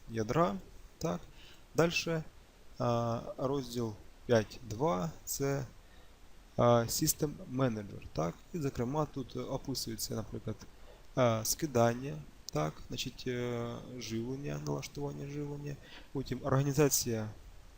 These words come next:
значить, е, пам'яті, Memory Map, так, і, а, System Manager Control Register, так, дальше все це описується. Значить, е,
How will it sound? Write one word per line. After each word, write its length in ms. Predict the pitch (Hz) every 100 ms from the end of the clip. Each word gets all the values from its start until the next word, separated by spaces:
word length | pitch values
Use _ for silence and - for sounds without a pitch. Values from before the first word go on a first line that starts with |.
| - - - - - - - - - 123
значить, 360 | 113 - 110 -
е, 180 | 110 110 110 107 107 104 98 - - - - - - - - 101
пам'яті, 540 | 117 101 127 - 170 175 - - - -
Memory 380 | 147 151 147 151
Map, 180 | 151 156 - - - - - - - - - - - - - - - - - -
так, 240 | 147 151 - 170
і, 280 | 180 208 196
а, 140 | 143 139 135 135 127 127 123
System 480 | - 160 - 131
Manager 360 | 123 160 147 135
Control 440 | 123 117 127 131
Register, 640 | 135 123 113 127 123 - 113 - - -
так, 200 | 131 135 -
дальше 520 | 117 110 135 - 117 - -
все 340 | - 127 127
це 180 | - 120
описується. 720 | 123 - 123 - 113 - - - - - - -
Значить, 280 | 123 120
е, 80 | 127